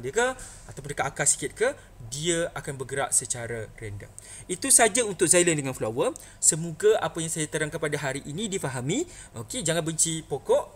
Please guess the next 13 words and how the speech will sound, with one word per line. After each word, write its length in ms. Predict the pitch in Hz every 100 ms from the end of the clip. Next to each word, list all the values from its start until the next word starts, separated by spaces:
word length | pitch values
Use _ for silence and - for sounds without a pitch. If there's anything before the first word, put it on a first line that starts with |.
| - - - - -
Itu 160 | - 165
paling 160 | 175
penting 160 | 160 190
sekali. 400 | - 160 170 170 - - - - -
Sila 160 | 165 170
like, 300 | 175 190 -
share 220 | - 165 156
dan 80 |
subscribe 400 | 151 185 - 185
jika 240 | 151 156 151
benda 160 | 147
ini 160 | 143 139
manfaat. 420 | 139 135 - 262